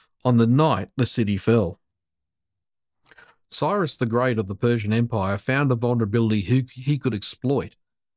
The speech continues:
and he was motivated. He diverted the Euphrates River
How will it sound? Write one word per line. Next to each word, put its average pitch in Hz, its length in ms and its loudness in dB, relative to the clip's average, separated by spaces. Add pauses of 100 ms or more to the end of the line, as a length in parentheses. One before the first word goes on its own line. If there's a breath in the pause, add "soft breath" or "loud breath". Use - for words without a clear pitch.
and 92 100 -4
he 127 140 2
was 98 180 -4
motivated. 92 720 -2 (840)
He 143 100 2
diverted 151 520 0
the 135 60 0
Euphrates 120 640 -2
River 113 440 -2